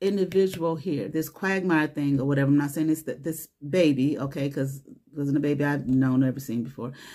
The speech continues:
okay? Um, but it's representing, um, uh, this, whoever this targeted,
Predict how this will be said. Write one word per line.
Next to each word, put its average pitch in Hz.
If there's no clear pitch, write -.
okay? 165
Um, 147
but 156
it's 160
representing, 160
um, 135
uh, 156
this, 156
whoever 190
this 156
targeted, 185